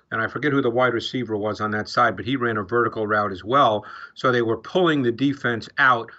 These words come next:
on that side of the field, the left side of the formation. And they wanted to throw a screen to Sanders and, and to that side. So you remove the defense from that side,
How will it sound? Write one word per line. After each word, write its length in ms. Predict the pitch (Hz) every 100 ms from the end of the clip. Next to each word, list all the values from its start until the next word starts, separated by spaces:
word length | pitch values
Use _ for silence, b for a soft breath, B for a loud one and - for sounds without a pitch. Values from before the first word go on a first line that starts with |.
| B
on 140 | 113 113
that 200 | 127 -
side 300 | - 120 110
of 80 |
the 80 | 104
field, 300 | - 143 113
the 80 | 104
left 240 | 107 120
side 260 | - 123 117
of 60 | 107
the 80 |
formation. 760 | 104 110 107 120 139 - 95 92 B B B B B B
And 140 | 127 120
they 80 |
wanted 300 | 123 147 -
to 80 | 123
throw 220 | 120 127 117
a 40 |
screen 640 | - - 147 160 127 110 B B -
to 100 | 117
Sanders 580 | - 151 165 - - - B B B
and, 300 | 123 113 107
and 260 | 110 107 98
to 100 | 127
that 240 | 127 120
side. 380 | - 160 143 -
So 120 | -
you 200 | 120 117
remove 540 | 117 113 123 151 175 -
the 80 | 113
defense 460 | 139 151 131 117
from 160 | - 113
that 180 | 113 113
side, 460 | - 113 123 113